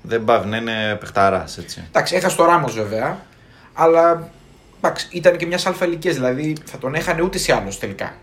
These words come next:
Speaker 1: Ναι, αυτό, δηλαδή, πόσα χρόνια
Speaker 2: Θα αρχίσει
Speaker 1: ακόμα,
Speaker 2: να κλείνει ο κύκλος του.
Speaker 1: πόσα χρόνια ακόμα να παίξει ο Ράμος σε
Speaker 2: Maximum
Speaker 1: top
Speaker 2: δύο.
Speaker 1: level; Και
Speaker 2: Maximum.
Speaker 1: θα έπαιζε maximum δύο, επειδή είναι stopper.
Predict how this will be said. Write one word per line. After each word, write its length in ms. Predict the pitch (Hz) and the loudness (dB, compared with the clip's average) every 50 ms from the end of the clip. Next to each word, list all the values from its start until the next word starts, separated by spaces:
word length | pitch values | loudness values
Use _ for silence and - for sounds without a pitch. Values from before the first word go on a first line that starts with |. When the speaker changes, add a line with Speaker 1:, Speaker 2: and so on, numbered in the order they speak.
| - _ _ | -20 _ _
Speaker 1:
Ναι, 160 | - 175 220 262 | -4 2 4 6
αυτό, 320 | 247 180 - - - 190 | 6 4 4 4 2 2
δηλαδή, 280 | 151 139 139 139 156 175 | 4 4 4 4 4 2
πόσα 340 | - - 202 202 202 - | 4 6 6 6 6 2
χρόνια 240 | 139 - - 170 170 | -2 0 2 2 4
Speaker 2:
Θα 60 | 139 | 4
αρχίσει 160 | 117 - - 127 | 4 4 4 4
Speaker 1:
ακόμα, 160 | 113 107 98 | 4 4 2
Speaker 2:
να 60 | 98 | 2
κλείνει 240 | 90 175 170 156 127 | 2 0 0 -2 -4
ο 40 | 123 | -6
κύκλος 320 | - 117 - 101 95 98 | -6 -8 -10 -10 -12 -12
του. 60 | - - | -12 -2
Speaker 1:
πόσα 280 | 139 175 196 190 202 170 | 0 2 2 2 0 -2
χρόνια 300 | - 156 135 127 113 101 | 0 0 0 2 0 0
ακόμα 240 | - - 110 104 | 0 0 -2 0
να 100 | 101 101 | 0 0
παίξει 280 | 98 - 117 113 - 110 | 0 0 -2 -2 2 2
ο 80 | 104 98 | 4 6
Ράμος 300 | 101 101 101 98 98 - | 6 6 4 4 4 2
σε 80 | 143 104 - - | 2 2 2 0
Speaker 2:
Maximum 80 | 110 104 | 0 0
Speaker 1:
top 60 | 101 | 2
Speaker 2:
δύο. 180 | 104 98 98 95 87 87 | 2 2 2 2 2 0
Speaker 1:
level; 120 | 90 85 82 - - _ - - _ _ _ _ _ _ - | -6 -8 -8 -14 -20 _ -20 -20 _ _ _ _ _ _ -12
Και 140 | - - 151 160 | -4 2 6 6
Speaker 2:
Maximum. 380 | 156 151 151 - - 190 190 - | 6 6 4 0 -8 -12 -14 -4
Speaker 1:
θα 120 | - - 165 | 4 4 4
έπαιζε 280 | 175 170 - 156 160 156 170 | 6 4 0 -4 0 2 2
maximum 360 | 185 180 - 170 160 156 156 | 2 2 0 -2 -2 -2 0
δύο, 120 | 160 226 240 | 2 2 2
επειδή 180 | 190 185 196 | 2 0 0
είναι 120 | 208 202 180 - - | 0 0 0 2 4
stopper. 280 | 196 175 - - 95 | 4 4 4 2 -6